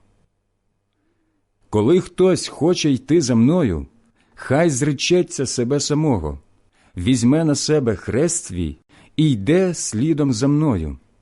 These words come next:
Бо хто хоче спасти свою душу, той її погубить. А хто погубить свою душу мене ради та Євангелії, той її спасе. Бо яка користь людині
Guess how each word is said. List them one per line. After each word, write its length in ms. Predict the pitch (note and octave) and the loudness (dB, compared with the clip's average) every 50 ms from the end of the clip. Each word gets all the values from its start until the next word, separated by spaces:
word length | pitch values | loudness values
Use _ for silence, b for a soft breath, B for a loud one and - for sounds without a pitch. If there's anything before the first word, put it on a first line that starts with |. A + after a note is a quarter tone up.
| _ _ _ _ _ _ _ _ | _ _ _ _ _ _ _ _
Бо 220 | - D2+ C#2 F#2 G2 | -12 -6 -4 -4 -4
хто 340 | - - _ - D3 D#3+ | -4 -4 _ 0 0 0
хоче 380 | C#3 - - D3+ D3+ - - A2+ | 0 0 -2 -2 -2 -2 -4 -6
спасти 560 | - - - - F#2 F2+ - - - - F#3 | -6 -6 -4 -4 -4 -4 -4 -2 0 0 0
свою 320 | F3+ - - F3+ E3+ D#3 C3 | 0 0 0 0 0 2 0
душу, 460 | G#2 A2+ G2 F2+ - - D#2+ C#2+ C#2 - b b b b b b b b b _ _ | 0 -2 -2 -4 -4 -8 -10 -10 -10 -14 b b b b b b b b b _ _
той 500 | - G#2+ A#2+ D3 D3 D3 C#3+ C3 B2+ - - | -2 0 2 4 4 2 0 -2 -4 -8 -10
її 420 | F2+ E2+ F#2 A2 A2+ G#2 A2+ B2 | -6 -4 -2 -2 0 0 -2 -4
погубить. 760 | - - B2 A#2 G2 G2 B2+ B2 G2+ D2+ D#2 C#2+ - - _ - - _ b b b b b b b | -4 -2 -4 -2 0 0 0 0 0 -2 -6 -8 -10 -16 _ -20 -20 _ b b b b b b b
А 120 | - A#2+ | -2 -2
хто 260 | A#2 - - - F#3 | -2 0 0 0 2
погубить 500 | F3+ F#3 F#3 D3+ A#2 D#3 G#3 F3 F3+ F3+ | 2 4 2 2 4 2 2 2 2 0
свою 360 | F3+ - - C3 D#3 E3+ E3+ C#3+ | 0 -2 -4 -2 0 2 0 0
душу 580 | A#2+ A2+ E3 F#3+ F3+ - - B2 G#2 F2+ D#2+ - _ | 0 0 -2 -2 -2 -2 -2 -2 -2 -4 -4 -8 _
мене 440 | - F2+ F#2 G2+ A2 A#2+ C#3+ F3+ G3 | -4 0 2 4 4 4 4 4 2
ради 380 | F3 D3+ B2 G2+ E2 D2 D2+ C#2+ _ _ | 2 2 0 0 -2 -4 -8 -10 _ _
та 100 | - B2 | -2 0
Євангелії, 920 | B2 G#2+ G2 F2 E2 B2+ E3+ G3 G3 C#3+ A#2+ A2 F2+ E2+ E2+ D#2 C#2 C#2 - _ _ _ _ _ _ _ _ _ _ _ _ _ | 0 0 0 0 0 0 2 2 0 0 0 -2 -2 -2 -2 -4 -6 -8 -12 _ _ _ _ _ _ _ _ _ _ _ _ _
той 420 | - A2 B2 D3 D#3 D3+ D3 - - _ | -2 0 0 0 0 -2 -4 -6 -10 _
її 500 | - E2 D2+ E2 F#2 F2+ D#2 D2 F#2+ A#2+ | -12 -8 -6 -4 -4 -4 -2 -2 -4 -4
спасе. 580 | A#2 - - - F#2+ - - - E2 D2+ C#2 C2+ - _ _ _ _ _ _ _ _ _ _ _ _ _ _ _ _ _ _ _ _ _ _ _ _ _ _ _ _ _ _ _ _ _ _ _ _ _ - | -4 -6 -6 -6 -6 -6 -4 -6 -6 -6 -6 -8 -12 _ _ _ _ _ _ _ _ _ _ _ _ _ _ _ _ _ _ _ _ _ _ _ _ _ _ _ _ _ _ _ _ _ _ _ _ _ -12
Бо 220 | G#2 F#2 F2 - | -6 -2 0 2
яка 360 | D3 E3+ F3 F3 - A3+ A3+ | 2 2 0 0 0 0 0
користь 560 | A3+ A3+ - - A3 A3 G#3 F#3+ F3 - - - | 0 -2 -2 0 2 4 4 4 2 0 0 0
людині 580 | C3 C#3 C3 C3+ A3 A3 G3 C#3 G2 E2+ - | 0 0 0 0 0 0 2 2 0 0 -4